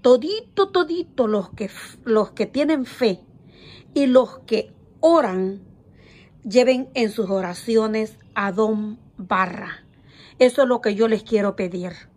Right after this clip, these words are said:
Sus oraciones para Don Víctor, el canal de él se llama Don Barra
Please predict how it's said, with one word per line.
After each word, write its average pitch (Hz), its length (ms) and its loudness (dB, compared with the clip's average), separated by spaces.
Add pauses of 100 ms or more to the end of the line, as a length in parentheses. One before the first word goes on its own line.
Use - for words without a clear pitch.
(160)
Sus 226 220 2
oraciones 247 800 -2 (480)
para 190 300 0
Don 190 340 -2
Víctor, 370 680 2 (1500)
el 240 380 2
canal 214 440 2
de 226 220 6
él 247 140 2
se 226 200 -2
llama 214 460 2
Don 202 380 2
Barra 320 420 2